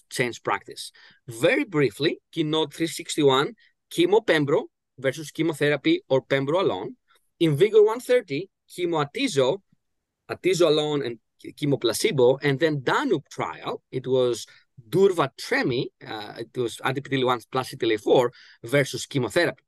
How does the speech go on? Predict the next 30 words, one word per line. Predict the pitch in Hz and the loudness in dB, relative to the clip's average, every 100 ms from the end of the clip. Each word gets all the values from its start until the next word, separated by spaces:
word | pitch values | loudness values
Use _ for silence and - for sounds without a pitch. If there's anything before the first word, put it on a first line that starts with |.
| - | -8
Gemcis | 117 113 123 117 | -6 -6 -8 -8
or | 101 | -6
Gemcarbo. | 113 104 117 117 101 - - - - _ _ 160 | -6 -2 -2 -2 -4 -10 -20 -20 -20 _ _ -6
Neither | 156 180 294 302 | -2 2 2 4
of | 240 | 2
those | 175 170 147 | 4 2 2
three | 151 | -6
trials | 139 147 127 - | 0 0 0 -4
changed | 143 117 - | -8 -8 -4
practice. | 175 - 90 92 - _ _ _ _ _ _ - - | -4 -2 -8 -10 -12 _ _ _ _ _ _ -14 -4
And | 165 | 0
the | 165 | 2
notion | 165 185 277 - 240 | 2 2 0 -2 -6
has | 147 123 | -2 -2
been | 120 120 92 98 - - _ | 0 -2 -2 -10 -20 -20 _
that | 151 135 | -4 -2
the | 139 - - | -4 -8 -2
concurrent | 165 147 - - - 269 254 139 120 | 0 0 -2 -8 -2 0 2 2 -2
administration | 120 123 117 107 117 90 - 80 - | -6 -6 -6 -4 0 0 -2 -14 -8
of | 117 - | -8 -8
chemo | - 143 120 - | 0 2 2 0
plus | 151 208 254 | 2 2 0
checkpoint | - - 113 | -4 -2 -2
inhibitor | 101 107 101 107 104 - _ _ - 135 | 0 -2 0 2 2 0 _ _ -8 -2
does | 151 143 - | -2 -2 -6
not | 135 147 202 170 - | -2 2 2 0 -2
move | 123 127 113 | -2 -2 -4
the | 107 | -4
needle | 107 98 | -2 -4
forward, | - 113 104 107 - | -2 0 2 0 -4